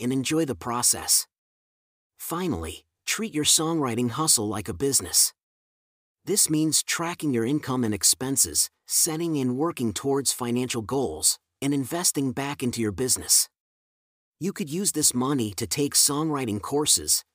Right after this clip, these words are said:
attend industry events, or upgrade your lyric writing tools. Remember,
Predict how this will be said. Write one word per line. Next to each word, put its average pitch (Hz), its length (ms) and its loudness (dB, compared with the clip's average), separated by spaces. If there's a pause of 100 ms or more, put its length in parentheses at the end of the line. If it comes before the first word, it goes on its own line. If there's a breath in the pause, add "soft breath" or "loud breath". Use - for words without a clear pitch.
attend 175 400 -2
industry 147 520 0
events, 87 460 0 (200)
or 139 180 0
upgrade 160 540 0
your 123 100 0
lyric 135 380 0
writing 117 320 -2
tools. - 560 0 (880)
Remember, 139 600 -2